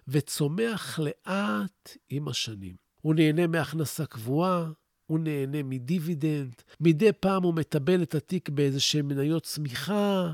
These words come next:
כמה גרושים במניות חלום, הוא מחפש תשואה של עשרה אחוז. אם הוא ישיג תשואה כזאת לשנה,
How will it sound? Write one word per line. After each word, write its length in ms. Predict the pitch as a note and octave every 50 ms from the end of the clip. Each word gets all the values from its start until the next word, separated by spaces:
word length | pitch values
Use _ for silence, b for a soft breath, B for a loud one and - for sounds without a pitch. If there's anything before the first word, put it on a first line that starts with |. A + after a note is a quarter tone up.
| - _ -
כמה 280 | E3+ F#3 F#3 F3+ E3
גרושים 460 | D3 C#3 D3 E3 E3 - - - D3+
במניות 520 | C#3 C#3 C#3 C#3 B2+ C3 C3+ D3 D#3+ D3+ -
חלום, 680 | - - C3+ C#3 E3 G3 G#3+ G#3+ G#3 G3+ F#3+ E3+ D3 D#3+
הוא 160 | - - F3
מחפש 560 | F#3 F#3 - - F3+ - - A3+ F#3+ - - -
תשואה 300 | - A3+ A3+ A#3 A#3+ G#3+
של 220 | - - A#3+ A#3+
עשרה 500 | G3+ - - - A3 G#3+ A3 A3+ A3+ A3
אחוז. 460 | - - - G#3+ G#3 F#3+ E3+ - - _ _ b b b b b _ -
אם 200 | - D4+ D#4+ D#4
הוא 100 | D#4 C#4
ישיג 520 | B3 A3 F#3+ - - - - A#3+ A#3 E3+ -
תשואה 380 | - - - F#3 F3 F#3 G3
כזאת 400 | - - D3+ C3 D#3+ F#3 F3+ -
לשנה, 680 | F3+ D3 B2+ A2 - - - C3+ C#3 E3+ G#3 G#3+ A3 G#3